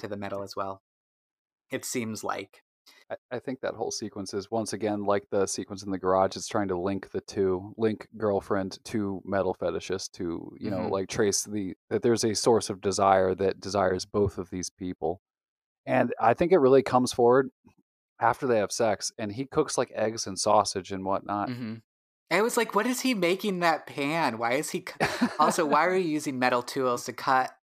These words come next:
Speaker 1: up in that pan? What is
Speaker 2: <sighs>
Speaker 1: going on?"
Speaker 2: And he just, like,
Speaker 1: It's
Speaker 2: slams it on the table and knocks all the stuff out of the
Speaker 1: This
Speaker 2: way.
Speaker 1: is actually literally the
Speaker 2: Ugh.
Speaker 1: grossest part of the movie to me. <laughs>
Speaker 2: <laughs>
Speaker 1: Like, it squicked me out the most, just the
Speaker 2: Yeah.
Speaker 1: sound of the
Speaker 2: <laughs>
Speaker 1: metal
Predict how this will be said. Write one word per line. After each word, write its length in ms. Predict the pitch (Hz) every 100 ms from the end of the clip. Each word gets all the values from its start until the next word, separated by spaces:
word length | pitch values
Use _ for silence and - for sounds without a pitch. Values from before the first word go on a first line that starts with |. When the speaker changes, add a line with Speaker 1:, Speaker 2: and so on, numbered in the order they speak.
| -
Speaker 1:
up 240 | 143 -
in 120 | 135 131
that 220 | 120 -
pan? 520 | 135 127 127 123 123
What 220 | 135 - -
is 120 | 117
Speaker 2:
<sighs> 60 | -
Speaker 1:
going 240 | 117 113
on?" 480 | 113 117 113 113 117 _ _ _ _ _ _ _
Speaker 2:
And 120 | 143 139
he 40 |
just, 200 | 170 170
like, 80 | 170
Speaker 1:
It's 80 | -
Speaker 2:
slams 400 | - 120 123 127
it 60 | 127
on 140 | 117
the 80 | 117
table 480 | 127 117 117 117 113
and 80 |
knocks 320 | 107 110 110 135
all 160 | 117
the 60 | 110
stuff 260 | - 120 -
out 60 |
of 200 | 120 117 117
the 40 | 151
Speaker 1:
This 120 | 196
Speaker 2:
way. 40 |
Speaker 1:
is 60 | 185
actually 420 | 160 160 - 156
literally 560 | 131 135 156 147 143 143
the 180 | 131
Speaker 2:
Ugh. 60 | 120
Speaker 1:
grossest 720 | 117 123 127 131 147 127 -
part 260 | - 113 113
of 140 | 117
the 80 | 117
movie 460 | 107 110 110 104 -
to 180 | -
me. 220 | 127 127 -
<laughs> 340 | 147 117 117 -
Speaker 2:
<laughs> 120 | -
Speaker 1:
Like, 160 | 135 131
it 100 | 131
squicked 420 | - - 151 151 156
me 100 | 131
out 160 | 123
the 60 | 127
most, 300 | 123 117 -
just 140 | 101
the 60 | -
Speaker 2:
Yeah. 40 |
Speaker 1:
sound 320 | - 123 127 135
of 60 |
the 80 | 131
Speaker 2:
<laughs> 140 | 113 113
Speaker 1:
metal 420 | 117 117 117